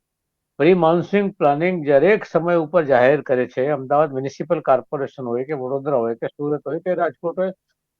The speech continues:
બસ. એટલે આમાં શું છે કે આ, આ, આ મારે ન કે, છતાં પણ આ, આ અમુક અંશે તમે જોઈ શકો છો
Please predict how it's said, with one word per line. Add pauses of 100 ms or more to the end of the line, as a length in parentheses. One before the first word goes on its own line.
(100)
બસ.
એટલે
આમાં
શું
છે
કે
આ,
આ,
આ
મારે
ન
કે, (100)
છતાં
પણ (380)
આ,
આ
અમુક
અંશે
તમે
જોઈ
શકો
છો